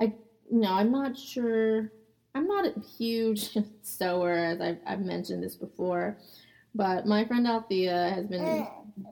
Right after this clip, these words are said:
doing some more garment sewing, like, simple garments, and it's been kind of inspiring me to, you know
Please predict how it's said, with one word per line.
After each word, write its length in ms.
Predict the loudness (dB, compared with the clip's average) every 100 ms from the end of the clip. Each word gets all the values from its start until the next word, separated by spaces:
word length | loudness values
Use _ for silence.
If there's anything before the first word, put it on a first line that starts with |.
| -4
doing 320 | 2 2 0
some 140 | -2 -2
more 200 | -2 -4
garment 380 | -2 -2 -4 -6
sewing, 260 | -4 -2 -2
like, 160 | -2 -4 -8
simple 520 | 0 0 4 2 2
garments, 540 | 0 -2 -2 -4 -6 -12 _ _ _ _ -8
and 100 | -4
it's 100 | -4
been 160 | -4 -2
kind 280 | 0 2 4
of 80 | 4
inspiring 640 | 2 0 -2 -2 -2 -4
me 340 | -4 -4 -6 -8 _ -16 -6
to, 80 |
you 340 | -4 -2 -2 -2
know 380 | -4 -4 -6